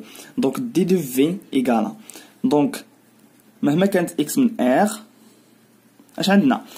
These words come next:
عندنا أن دو إكس بلس تخوا ديفيرون أ زيرو. دو إكس بلس تخوا كتخالف لي زيرو، ما يمكنليش تساوي لي زيرو. هادي هي.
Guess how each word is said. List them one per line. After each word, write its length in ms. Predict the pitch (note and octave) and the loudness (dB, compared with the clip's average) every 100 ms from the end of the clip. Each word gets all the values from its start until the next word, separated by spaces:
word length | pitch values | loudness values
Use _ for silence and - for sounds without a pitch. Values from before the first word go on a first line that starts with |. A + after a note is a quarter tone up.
| - - | -10 -2
عندنا 200 | B2 B2 | 2 4
أن 180 | C3 C3 | 2 4
دو 100 | A3 | 4
إكس 340 | - A#2 - | 4 -2 -6
بلس 300 | - C3+ B2+ | -4 -2 -2
تخوا 340 | - C#3 F3 A#3 - - - - | -2 2 2 2 -6 -20 -20 -10
ديفيرون 680 | C3+ E3 E3+ D#3 D3 E3+ E3+ - | -2 2 2 4 2 2 -2 0
أ 80 | B2+ | 2
زيرو. 440 | C3 C3 C#3+ B2 - - _ _ - _ _ - - _ _ _ | 2 2 2 -2 -8 -20 _ _ -20 _ _ -20 -20 _ _ _
دو 180 | B2 C3+ | -4 -2
إكس 360 | - C#3+ C#3 - - | 0 0 -2 -8 -2
بلس 220 | C3+ B2 | -2 -2
تخوا 380 | - C#3 E3 F#3 - - - - | -8 -2 -2 -2 -8 -20 -20 -8
كتخالف 480 | C3 - C#3+ B2 - | -8 -4 -2 -2 0
لي 100 | C3 | 0
زيرو، 500 | A2+ B2+ A#2 A#2 A2 - | 0 -2 0 -2 -2 2
ما 60 | |
يمكنليش 480 | A#2+ A#2+ A#2+ C#3+ C#3 | 2 4 2 2 2
تساوي 240 | C3 A#2+ | 0 0
لي 120 | A2+ A2 | 0 -2
زيرو. 260 | A2 A2 - - - - - | -2 -6 -8 -20 -20 -20 -6
هادي 220 | A#2 A#2 A#2+ | -2 0 0
هي. 180 | A2 | -2